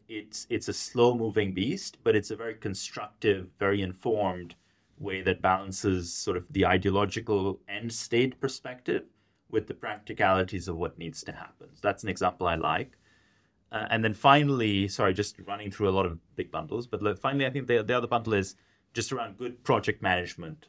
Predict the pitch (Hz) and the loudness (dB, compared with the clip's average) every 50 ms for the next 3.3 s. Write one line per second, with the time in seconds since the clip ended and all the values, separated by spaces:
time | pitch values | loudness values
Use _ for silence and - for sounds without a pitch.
0 | _ _ _ _ _ - - - 107 101 113 143 147 127 104 92 - 101 101 - | _ _ _ _ _ -14 -2 0 2 2 2 0 -2 -6 -6 -2 0 0 0 2
1 | - 110 104 101 98 92 - - 90 80 78 76 85 80 78 76 73 73 - 110 | 4 4 4 6 4 2 0 -2 -6 -6 -8 -12 -16 -14 -12 -12 -6 -2 -2 -2
2 | 156 165 - _ _ _ _ _ _ _ - 101 101 101 107 117 120 120 107 107 | -2 -4 -6 _ _ _ _ _ _ _ 2 2 4 4 2 2 2 2 2 2
3 | 104 101 - - - 104 | 2 2 -2 -8 -10 -10